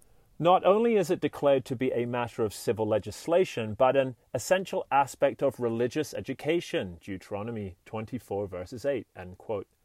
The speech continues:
Russus John Rushdoony, The Institutes of Biblical Law, Volume one. Now, my problem with Rushdoony's statement here is, one,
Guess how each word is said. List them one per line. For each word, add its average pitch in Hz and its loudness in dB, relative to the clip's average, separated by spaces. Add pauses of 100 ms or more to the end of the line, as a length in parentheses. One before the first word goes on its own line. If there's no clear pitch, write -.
(420)
Russus 170 2
John 120 0
Rushdoony, 98 -2 (380)
The 120 -8
Institutes 170 -6
of 135 -8
Biblical 139 0
Law, 101 -2 (100)
Volume 107 -2
one. 95 -6 (2000)
Now, 165 4
my 185 4
problem 180 4
with 147 2
Rushdoony's 131 0
statement 113 -2
here 107 2
is, 110 0
one, 117 -2